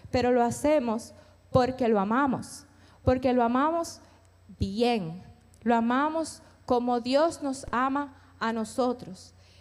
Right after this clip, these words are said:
que es el mejor amor que nosotros podamos recibir jamás.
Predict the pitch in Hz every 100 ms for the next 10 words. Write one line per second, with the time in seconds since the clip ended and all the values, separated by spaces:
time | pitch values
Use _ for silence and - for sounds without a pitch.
0 | - - 269 294 330 - - 294 277 269
1 | 262 226 262 339 381 370 311 202 165 160
2 | - - _ _ - 226 233 226 254 269
3 | 277 - 262 240 247 240 - 226 226 202
4 | 196 226 226 240 214 175 160 - -